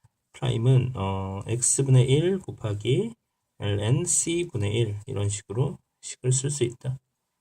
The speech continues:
그러면 F 프라임 일은 일이다 라고 했으니까요. X에다 일을 집어넣으시면 되겠네요. 그러면 엘엔 C는 일, 은 일 이렇게 되는 거죠. 그러면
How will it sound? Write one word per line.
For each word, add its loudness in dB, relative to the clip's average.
그러면 2
F 2
프라임 -2
일은 -2
일이다 4
라고 2
했으니까요. 2
X에다 2
일을 4
집어넣으시면 -2
되겠네요. 0
그러면 -2
엘엔 2
C는 0
일, 4
은 2
일 4
이렇게 -8
되는 -2
거죠. -10
그러면 -4